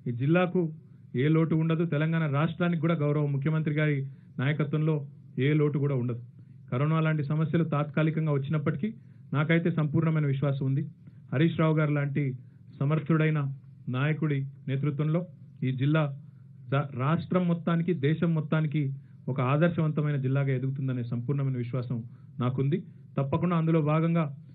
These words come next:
ఇబ్బడి ముబ్బడిగా పరిశ్రమలు ఇక్కడికి వస్తాయి. వారు అంటా ఉన్నారు, మధ్యలో బాగా ఆలోచించే కట్టినట్టుంది. ఇప్పుడు మనం కూర్చున్న జాగా కూడా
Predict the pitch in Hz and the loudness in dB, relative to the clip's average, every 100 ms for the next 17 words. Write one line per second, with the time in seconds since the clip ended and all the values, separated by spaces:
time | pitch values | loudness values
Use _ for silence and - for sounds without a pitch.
0 | - 131 131 127 185 175 165 170 170 165 | -10 -6 -2 4 4 4 4 4 4 2
1 | 143 147 165 151 139 120 120 - 127 - | 0 -2 0 -2 0 -2 -2 -4 -6 -6
2 | - - - 143 151 175 175 156 123 - | -16 -16 -4 0 2 4 4 4 0 -8
3 | - - - - 131 151 185 165 156 - | -18 -20 -14 -6 -2 2 4 4 0 -8
4 | - - - 139 143 151 180 185 175 156 | -20 -16 -4 -2 0 2 2 0 0 0
5 | 143 147 143 135 139 135 135 131 151 165 | 0 -2 0 0 0 -2 0 -2 -2 0
6 | 151 151 151 151 | 0 0 0 0